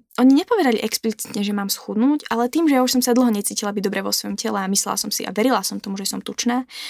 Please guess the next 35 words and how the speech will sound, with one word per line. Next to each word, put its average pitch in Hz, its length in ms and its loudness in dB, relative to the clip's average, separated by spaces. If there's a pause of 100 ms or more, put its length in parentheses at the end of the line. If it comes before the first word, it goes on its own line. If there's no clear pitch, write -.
tak 339 160 -8
pre 339 160 0
mňa 311 80 4
to 262 160 2
už 220 80 0
bolo 233 160 6
len 220 80 2
také 220 240 -4
povzbudenie, 202 560 -2
akože 196 240 -6
dievča, 208 480 -2
rob 208 240 -6
so 208 80 -2
sebou 220 240 -2
niečo. 208 400 -4 (400)
A - 80 -8
tým, 262 160 4
že 254 80 4
ja 233 80 2
som 233 160 0
tie 233 80 -4
výsledky 214 480 -2
nevedela 202 560 -2 (760)
a 202 380 0
prvýkrát 214 560 -2
som 202 160 -6
ich 190 160 -8
chytila 196 320 -6
do 196 160 -4
ruky, - 160 -12
keď 214 100 -14
som - 140 -8
mala 196 160 -8
tridsaťsedem 190 600 -6
kíl 190 420 -8